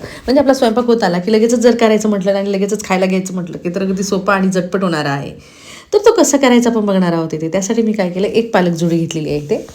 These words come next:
तुमचे मेंबर जास्त असतील तर याचं प्रमाण तुम्हाला वाढवावं लागेल, जितके जास्त मेंबर असतील तितकं वाढवावं लागेल, कारण प्रत्येकजण चार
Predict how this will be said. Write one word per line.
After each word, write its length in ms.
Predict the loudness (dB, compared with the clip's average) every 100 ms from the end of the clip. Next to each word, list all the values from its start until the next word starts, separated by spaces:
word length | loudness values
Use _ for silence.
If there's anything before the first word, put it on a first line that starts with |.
| -20 -20 -20 -20 -20 -20 _ _ -6
तुमचे 220 | -2 0
मेंबर 240 | 2 4 4
जास्त 280 | 2 2 0
असतील 320 | 0 -2 2
तर 60 | 4
याचं 220 | 4 2
प्रमाण 260 | 0 0 -2
तुम्हाला 200 | 0 2
वाढवावं 420 | 4 4 2 2
लागेल, 340 | 2 0 -6 -4
जितके 260 | -4 -2 -2
जास्त 240 | -2 0
मेंबर 320 | -2 0 0
असतील 240 | -2 -4 -4
तितकं 240 | -4 -2
वाढवावं 280 | 0 0 -2
लागेल, 160 | -4 -2
कारण 180 | -2 0
प्रत्येकजण 540 | 0 0 0 0 0
चार 200 | 2